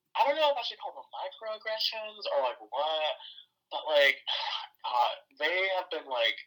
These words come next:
just, they have been saying some things and doing some things that I'm like, "You, you," I don't know, they're just really weird. And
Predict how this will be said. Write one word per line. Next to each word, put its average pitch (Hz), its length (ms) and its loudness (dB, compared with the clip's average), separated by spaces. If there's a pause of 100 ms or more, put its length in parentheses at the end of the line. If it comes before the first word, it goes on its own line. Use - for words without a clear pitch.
just, - 460 -6 (1200)
they 180 120 0
have 208 100 -4
been 208 120 -2
saying 143 600 4
some - 220 -8
things 135 460 4
and 123 100 -14 (460)
doing 135 300 4
some 139 180 -4
things - 880 -4 (160)
that 123 360 6 (120)
I'm 123 160 0
like, 117 280 4 (260)
"You, 127 680 -12 (1600)
you," 285 340 -8 (840)
I 160 80 6
don't 165 100 4
know, 143 160 6
they're 151 100 -4
just - 240 -8
really 123 320 -6 (160)
weird. 101 320 -2 (160)
And 117 340 6